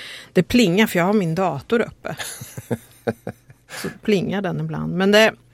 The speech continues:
Speaker 1: det jag ska säga med Aten är att trots de här förändringarna, att Alexander den store liksom var ute och erövrade och det vart liksom en kulturell skillnad, så höll grekerna sin slutna enhet. Alltså,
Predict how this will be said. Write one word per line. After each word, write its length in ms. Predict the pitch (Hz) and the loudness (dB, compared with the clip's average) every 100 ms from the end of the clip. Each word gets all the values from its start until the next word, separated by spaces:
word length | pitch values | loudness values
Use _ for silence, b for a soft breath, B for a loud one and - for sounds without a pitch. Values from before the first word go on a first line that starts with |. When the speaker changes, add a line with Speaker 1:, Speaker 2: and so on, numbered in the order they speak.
| _ | _
Speaker 1:
det 140 | - 196 | -2 0
jag 100 | 202 | 2
ska 100 | 208 | 2
säga 320 | - 220 247 | 4 6 6
med 360 | 269 220 190 185 | 6 6 4 2
Aten 580 | 190 - 302 196 208 269 B B B | -4 -2 0 4 4 2 B B B
är 260 | - 175 165 | -2 2 2
att 260 | 175 - | 0 -4
trots 360 | - 294 - - | 2 4 4 2
de 140 | 226 196 | 4 4
här 120 | 170 | 4
förändringarna, 880 | 165 160 160 151 151 156 151 165 - | 2 2 2 0 -2 -2 0 0 0
att 220 | 180 165 | -2 0
Alexander 540 | 165 160 - 160 156 156 | 0 0 -2 -2 -2 -2
den 140 | 156 | -2
store 380 | - 175 160 151 | -2 -2 0 -2
liksom 260 | 156 - | -4 -4
var 80 | 156 | -2
ute 220 | 156 151 | -2 -2
och 60 | - | -4
erövrade 920 | 190 175 156 156 156 151 151 156 151 151 | 0 0 2 0 0 -2 -2 0 0 -2
och 180 | - 156 | -2 -2
det 80 | |
vart 360 | 151 175 - - | -2 -4 -6 -6
liksom 260 | 165 - 156 | -8 -6 -6
en 100 | 151 | -6
kulturell 580 | 160 151 180 165 156 | -6 -8 -4 -4 -4
skillnad, 680 | 151 - 160 156 147 151 151 B B B B B B - | -4 -4 -2 -2 -2 -2 -4 B B B B B B -8
så 260 | - 185 | 2 4
höll 400 | 175 - 269 381 | 4 6 8 8
grekerna 720 | 190 170 165 156 - 151 147 156 _ | 6 4 4 2 -2 0 0 -2 _
sin 240 | - 180 160 | 0 2 2
slutna 560 | - 196 160 - 160 | 4 4 4 0 -4
enhet. 760 | - 202 143 151 - 403 - - | 0 0 0 -2 -2 -2 -4 -8
Alltså, 300 | - 165 170 | -6 0 2